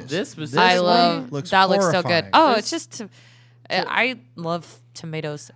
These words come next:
Speaker 1: Like,
Speaker 3: any
Speaker 1: it,
Speaker 3: shape or form.
Speaker 1: it
Speaker 3: So.
Speaker 1: looks like somebody
Speaker 2: Too
Speaker 1: was
Speaker 2: much
Speaker 1: like,
Speaker 2: tomato,
Speaker 1: like somebody
Speaker 2: though.
Speaker 1: was like
Speaker 3: Mm.
Speaker 1: loosely describing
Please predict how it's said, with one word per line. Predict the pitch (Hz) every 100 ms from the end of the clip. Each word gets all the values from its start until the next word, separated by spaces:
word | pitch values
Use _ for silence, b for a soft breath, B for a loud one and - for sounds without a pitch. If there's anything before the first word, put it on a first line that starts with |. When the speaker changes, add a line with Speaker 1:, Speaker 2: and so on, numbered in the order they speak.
| -
Speaker 1:
Like, | 180
Speaker 3:
any | 160 160
Speaker 1:
it, | 202 -
Speaker 3:
shape | - 175 151
or | 151
form. | - 165 143 143
Speaker 1:
it | -
Speaker 3:
So. | 196 143
Speaker 1:
looks | 254 -
like | 262 233
somebody | - 196 190 190
Speaker 2:
Too | 185
Speaker 1:
was | 139 139
Speaker 2:
much | 143
Speaker 1:
like, | -
Speaker 2:
tomato, | 120 110 104 143
Speaker 1:
like | 156
somebody | - 185 190
Speaker 2:
though. |
Speaker 1:
was | 180 135
like | 131 170
Speaker 3:
Mm. |
Speaker 1:
loosely | 120 120 - 131
describing | 120 - - 113 110 113 127 131 139 147